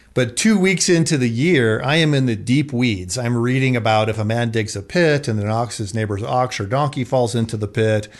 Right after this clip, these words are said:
you know, and what am I supposed to do with all this? Then I start reading about the tabernacle and, you know, how many,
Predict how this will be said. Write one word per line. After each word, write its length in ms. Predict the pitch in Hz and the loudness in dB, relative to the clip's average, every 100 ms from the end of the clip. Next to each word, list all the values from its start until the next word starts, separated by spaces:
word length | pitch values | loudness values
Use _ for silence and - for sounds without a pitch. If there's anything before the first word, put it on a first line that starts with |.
| - - - | -20 -12 -4
you 80 | 117 | 0
know, 140 | 104 | 0
and 160 | 104 110 | 0 0
what 140 | 156 | 2
am 80 | 185 | 2
I 80 | 165 | 0
supposed 340 | 139 135 127 | -2 -2 -2
to 80 | - | -4
do 160 | 107 147 | 0 2
with 160 | 151 | 2
all 160 | 107 101 | 0 0
this? 240 | 101 113 | -2 -4
Then 220 | 123 127 180 | -2 0 2
I 80 | |
start 280 | 165 - 139 | 0 0 0
reading 340 | 127 127 127 113 | 0 0 0 0
about 300 | 110 104 104 | 0 -2 -4
the 60 | 92 | -8
tabernacle 960 | - 165 151 139 127 113 123 120 110 | -4 -2 0 0 0 0 0 0 0
and, 200 | 95 95 | -2 -4
you 60 | 110 | -4
know, 80 | 104 | -4
how 200 | 98 117 | -4 -4
many, 340 | 120 107 98 | -2 -4 -6